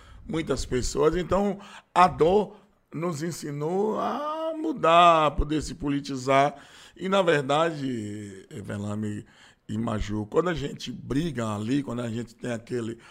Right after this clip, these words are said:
o calor, é no intuito de que poder acertar, e às vezes alguns vereadores que era lagartixa, que vive, é, ó, igual morcego, só sugando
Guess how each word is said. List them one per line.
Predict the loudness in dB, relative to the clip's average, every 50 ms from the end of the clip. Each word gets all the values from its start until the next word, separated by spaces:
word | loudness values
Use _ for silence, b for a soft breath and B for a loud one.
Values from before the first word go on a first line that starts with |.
| B B -16
o | -6
calor, | -2 -2 0 0 2 2 4 4 4 2 B B B B B B B B _ _ _
é | -2 0 0 0
no | 0 -2 -2 -2
intuito | -4 -6 -8 -8 -8 -6 -6 -8 -8
de | -8 -10 -4
que | -2 0 0 0
poder | 0 -2 -2 0 2 2 2
acertar, | 2 2 0 -2 -2 -2 -4 -4 0 0 2 2 2
e | 0 0
às | 0 0
vezes | 2 0 2 2
alguns | 0 -2 -2 0 0 0 0 0
vereadores | 0 2 2 2 0 0 0 0 0 0 -2 -4 -8 b b b b b b -2
que | 4 6
era | 6 8 8
lagartixa, | 6 6 4 4 2 -2 -4 -6 -6 -4 -2 -2 -4 -4 -8 -10
que | -10 -8 -6 -6 -4 -4 -4 -4 -6 B B B B B _
vive, | -14 -12 -8 -6 -4 -2 -2 -2 -4 -2 -2 -2 -2 -2 -4 -6 B B B B _ _
é, | 0 2 4 4 4 4 2 2 4
ó, | 4 4 4 2 0 -4 b b b b b b b b b b b b _ -2
igual | -2 0 4 6 6 6 6
morcego, | 4 0 -2 0 0 2 2 2 2 0 -2 -4 -8 B B B B B
só | B -18 -2 4 6 6 6 6 6 4 2 -2 -4 -10 -14
sugando | -12 -12 -10 -6 -4 -4 -4 -2 0 0 2 2 0 -2 -2 -4 -6 -8